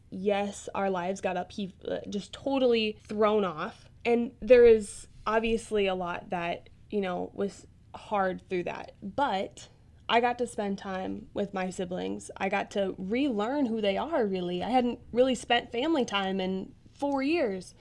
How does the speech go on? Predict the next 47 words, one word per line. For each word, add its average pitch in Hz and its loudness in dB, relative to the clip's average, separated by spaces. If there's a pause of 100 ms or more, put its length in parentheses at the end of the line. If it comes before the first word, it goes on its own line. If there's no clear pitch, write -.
(260)
So 262 -6 (240)
getting 311 4
that, 233 2
there's 262 2
always 330 0
something 311 2
to 240 6
pull 240 0
out, 247 0
and 240 -8
having 285 0
these 240 0
conversations 208 -2
with 180 -6
people. 190 -4 (400)
Um, 202 0
this 247 4
has 262 2
put 220 2
me 220 4
in 196 0
ten 294 4
times 233 4
the 202 2
mood 220 10
I 208 6
was 202 6
in, 196 4
you 208 2
know, 185 2
four 208 -4
hours 220 6
ago. 180 0
So 196 0 (280)
just 294 0
talking 262 0
with 208 -2
people 196 -4
and 196 -2
realizing 311 0
that 254 4
you're 214 -2
not 208 -2
alone 214 0
in 294 0
all 311 -2
this. 330 -4